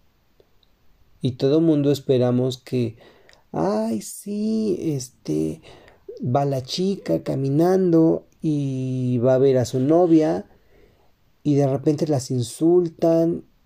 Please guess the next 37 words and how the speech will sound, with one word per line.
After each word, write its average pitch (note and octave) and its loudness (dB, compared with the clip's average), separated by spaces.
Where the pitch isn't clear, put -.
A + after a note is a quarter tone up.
y C#3+ 0
las C3 0
avientan". B2 -2
Y C3+ -2
dices, A#2 -4
"Chin, A#2+ -4
ya, A2+ -2
o A2+ -10
sea, C#3+ -4
ya C3 0
les C#3 -2
van C#3+ 0
a C3+ -4
pegar". - -6
Y D3+ 4
todo F3 6
el F#3 6
tiempo F3 2
se D#3+ -2
esté D3 0
esperando B2+ 0
que A2+ -2
se - 0
lleven B2 4
bien, D#3 4
que A#2 4
se B2 0
den A#2+ 2
cuenta, C#3 2
que C3 0
las A#2 0
respeten D#3 2
y C3 -2
que B2 -2
puedan C3 0
ser B2+ -4
felices. B2 -8